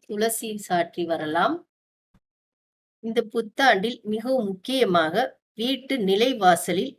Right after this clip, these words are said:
மாவிலை தோரணம் கட்டலாம். மாவிலை தோரணம் கட்டும்போது மகாலட்சுமியுடைய அருள் கடாட்சியம் கிடைக்கும். ஒரு பதினோரு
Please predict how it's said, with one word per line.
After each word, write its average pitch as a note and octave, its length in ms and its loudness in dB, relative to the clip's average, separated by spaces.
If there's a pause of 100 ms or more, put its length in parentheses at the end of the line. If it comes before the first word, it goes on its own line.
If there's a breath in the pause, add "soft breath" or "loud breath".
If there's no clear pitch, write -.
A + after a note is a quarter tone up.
மாவிலை G#3 640 4
தோரணம் F3 480 -2
கட்டலாம். D#3+ 600 0 (300)
மாவிலை B3 600 4
தோரணம் F#3 380 0
கட்டும்போது F3 600 -2 (120)
மகாலட்சுமியுடைய G3 1040 0 (260)
அருள் A3+ 360 0
கடாட்சியம் F3 600 2
கிடைக்கும். E3+ 480 -2 (300)
ஒரு A#3+ 260 -2
பதினோரு A#3+ 600 4